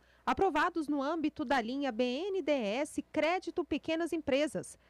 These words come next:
que alcançaram outros cinco bilhões de reais disponibilizados anteriormente. As ações, segundo a instituição, são voltadas para apoiar as empresas no enfrentamento ao novo coronavírus.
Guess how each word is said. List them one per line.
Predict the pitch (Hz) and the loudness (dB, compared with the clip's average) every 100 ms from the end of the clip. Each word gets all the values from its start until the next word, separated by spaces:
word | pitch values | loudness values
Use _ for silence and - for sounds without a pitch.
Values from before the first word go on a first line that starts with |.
| - | -2
que | 359 | 0
alcançaram | 359 403 370 349 302 311 | 2 -2 0 0 2 2
outros | 302 294 311 | 0 0 -2
cinco | - - 330 508 - 403 | -4 -6 -6 -4 0 2
bilhões | 254 190 190 196 | 2 2 -2 0
de | |
reais | 277 359 339 277 311 | 0 2 2 0 -2
disponibilizados | 339 - 370 370 370 381 220 180 202 | -4 -2 -2 2 2 2 2 0 -2
anteriormente. | 226 226 254 302 311 196 110 - - - _ - | -4 -2 0 0 -2 -6 -6 -12 -12 -12 _ -2
As | 208 | 2
ações, | 294 - 294 370 - | 0 0 -2 0 0
segundo | 269 190 294 381 | -2 0 0 0
a | |
instituição, | 277 175 - 269 - 226 240 _ - | 0 -2 -2 -2 0 -4 -4 _ -20
são | - 277 | 0 2
voltadas | 294 381 294 311 302 | 4 4 2 0 0
para | - 277 285 | 0 0 0
apoiar | 285 285 269 | 2 2 2
as | 277 277 | 0 -2
empresas | 302 262 269 320 262 233 | -2 0 2 2 0 0
no | 254 | -2
enfrentamento | 339 466 - 403 330 254 240 294 285 | -4 -4 -2 0 0 0 0 0 0
ao | 262 | 0
novo | 226 269 339 349 | 2 2 2 0
coronavírus. | 320 311 311 311 170 139 - - - | 0 0 0 0 -2 -8 -10 -16 -18